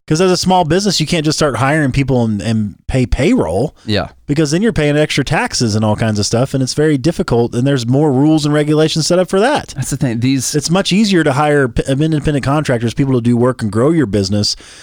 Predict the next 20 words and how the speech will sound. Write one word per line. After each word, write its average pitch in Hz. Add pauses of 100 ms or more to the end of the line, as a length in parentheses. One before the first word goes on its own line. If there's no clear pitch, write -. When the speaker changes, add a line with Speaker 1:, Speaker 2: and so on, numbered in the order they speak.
(240)
Speaker 1:
to 135
where 135
then 135
you 143
will 117
have 156
the 143
capital 110
necessary 113
to 104
start - (440)
a 117
regular 113
payroll 104
process. -
Speaker 2:
Now, 135
here's 196
how 175
you 151
know. 107